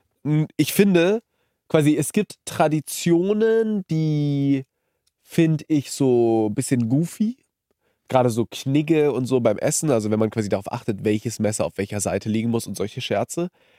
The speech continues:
Aber es gibt auch so Traditionen, die macht man ja, weil sie schön sind.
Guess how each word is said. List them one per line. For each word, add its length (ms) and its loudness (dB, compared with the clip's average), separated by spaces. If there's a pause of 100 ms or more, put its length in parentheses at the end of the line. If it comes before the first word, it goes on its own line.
(220)
Aber 160 4
es 100 0
gibt 180 -2
auch 100 2
so 120 -4
Traditionen, 880 2
die 100 0
macht 260 0
man 160 0
ja, 160 4
weil 160 4
sie 100 0
schön 300 2
sind. 220 -2